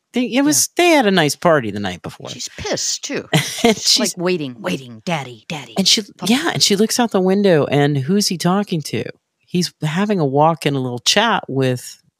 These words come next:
Speaker 2: With Elizabeth, I think it, it is.
Speaker 1: No, it
Speaker 2: Yes.
Speaker 1: was Frida. It was
Speaker 2: Is it
Speaker 1: actually
Speaker 2: Frida?
Speaker 1: Frida.
Speaker 2: Okay.
Speaker 1: It is
Speaker 2: Okay.
Speaker 1: Frida.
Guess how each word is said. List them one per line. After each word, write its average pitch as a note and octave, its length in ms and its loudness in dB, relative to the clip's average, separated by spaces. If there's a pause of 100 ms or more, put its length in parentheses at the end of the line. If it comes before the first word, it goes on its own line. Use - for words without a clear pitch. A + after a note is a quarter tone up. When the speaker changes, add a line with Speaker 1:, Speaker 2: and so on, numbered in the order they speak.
(160)
Speaker 2:
With B3+ 160 -12
Elizabeth, C4 540 -8
I A#2 100 -10
think G#2+ 260 -16
it, A#2+ 200 -18
it C3 140 -12
is. A#2 80 -2
Speaker 1:
No, C#3 120 6
it G3+ 120 2
Speaker 2:
Yes. C#4 80 -2
Speaker 1:
was G#3 160 2
Frida. D#3+ 640 0
It - 60 -10
was C#3 80 -4
Speaker 2:
Is - 20 -4
it - 120 -10
Speaker 1:
actually B2 320 -2
Speaker 2:
Frida? A#2+ 360 -4
Speaker 1:
Frida. - 100 -2
Speaker 2:
Okay. D3+ 220 -12
Speaker 1:
It C#3+ 160 0
is D3+ 140 2
Speaker 2:
Okay. - 80 -2
Speaker 1:
Frida. G#2+ 460 -8